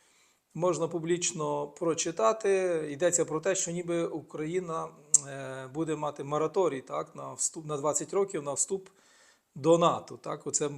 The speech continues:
ті такі умови, які би ніби мали би задовільнити Путіна, задовільнити Кремль, і тоді можна сідати і про щось домовлятися, про якусь там демілітаризовану зону, про те, що інша частина України там буде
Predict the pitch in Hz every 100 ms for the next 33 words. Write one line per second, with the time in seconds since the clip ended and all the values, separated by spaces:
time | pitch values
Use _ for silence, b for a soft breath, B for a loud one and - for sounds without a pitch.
0 | 135 - - 156 135 135 151 147 196 190
1 | 147 - 170 156 143 165 147 143 156 147
2 | 131 135 127 135 180 180 170 160 160 160
3 | - 135 - 202 202 165 135 135 147 143
4 | 147 139 139 127 202 226 220 190 139 185
5 | B B B B _ 151 175 170 147 135
6 | 160 190 196 160 147 165 - - _ b
7 | b b b _ - 160 - 190 139 156
8 | 165 165 139 - 151 151 156 151 151 -
9 | 147 135 127 131 135 135 - 147 139 135
10 | 127 127 123 - 214 214 196 175 160 -
11 | 143 151 139 - 139 143 175 160 156 131
12 | 143 - 151 139 123 156 143 135 139 135
13 | 135 127 127